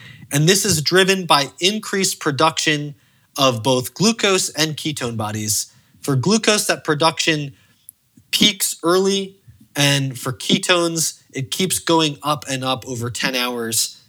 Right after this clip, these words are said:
coming to a peak at some later point. In the last lesson, we talked about ketone homeostasis, and we saw that ketones exert a negative feedback loop on their own production.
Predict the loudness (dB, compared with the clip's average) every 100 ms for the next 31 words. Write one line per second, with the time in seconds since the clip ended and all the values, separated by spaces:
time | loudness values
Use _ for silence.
0 | _ -6 -2 -2 -2 -2 -4 -4 -4 -4
1 | -4 -4 -4 -6 -6 -8 -10 -14 -16 _
2 | _ _ _ -20 -16 -16 -20 _ _ _
3 | -2 2 2 2 2 4 2 2 2 2
4 | 0 -2 0 0 2 2 2 2 2 0
5 | -2 -4 0 0 2 -2 0 -2 0 2
6 | 2 -2 -4 -6 -4 -2 2 2 2 0
7 | -2 -6 -4 -2 0 0 -2 -2 0 0
8 | 0 -2 -2 -2 -6 -4 -4 0 0 0
9 | -6 -6 -4 -4 -6 -8 -6 0 0 0
10 | -4